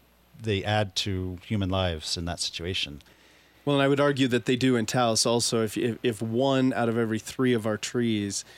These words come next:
Speaker 2: is a Siberian elm, I just think of where I live, kinda near the plaza, majority of the, of the trees in that area are Siberian elms, and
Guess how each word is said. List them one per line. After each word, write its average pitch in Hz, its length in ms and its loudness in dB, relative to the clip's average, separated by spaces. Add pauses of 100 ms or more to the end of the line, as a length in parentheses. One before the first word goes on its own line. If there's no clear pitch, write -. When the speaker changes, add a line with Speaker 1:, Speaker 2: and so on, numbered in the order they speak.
(440)
Speaker 2:
is 110 640 2 (100)
a 117 60 -4
Siberian 113 640 2
elm, 113 300 2
I 110 80 2
just 110 180 0
think 123 160 -2
of 104 100 -4
where 120 160 2
I 117 140 4
live, 113 460 0 (160)
kinda 113 180 0
near 113 160 2
the 107 120 -4
plaza, 113 580 0 (1300)
majority 120 640 2
of 107 120 -2
the, 113 160 2 (100)
of 113 180 -2
the 117 60 -4
trees 120 360 2
in 117 120 2
that 107 140 0
area 113 320 2
are 117 200 0
Siberian 113 560 0
elms, 104 320 -4
and 110 200 -2